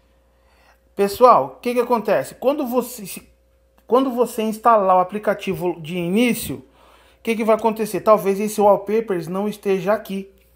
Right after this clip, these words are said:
Então eu aconselho você fazer o seguinte,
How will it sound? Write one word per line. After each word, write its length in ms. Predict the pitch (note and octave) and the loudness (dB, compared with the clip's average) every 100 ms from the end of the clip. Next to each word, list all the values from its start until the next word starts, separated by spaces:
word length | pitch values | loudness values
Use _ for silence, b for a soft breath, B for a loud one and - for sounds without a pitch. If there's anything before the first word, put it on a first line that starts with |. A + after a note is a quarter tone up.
| _ b b b b b b | _ b b b b b b
Então 260 | D#3+ D#3 A#3 | -14 4 8
eu 140 | A3 | 8
aconselho 480 | F#3+ G#3 G3 G#3 A3 | 6 -2 -2 -2 -2
você 320 | F#3 G3 A3+ | -2 -2 -2
fazer 240 | G#3+ G#3+ A3+ | 0 2 2
o 60 | |
seguinte, 680 | A3 B3 G#3 F#3 D#3+ E3 D3+ | 0 -4 -2 -2 -6 -10 -12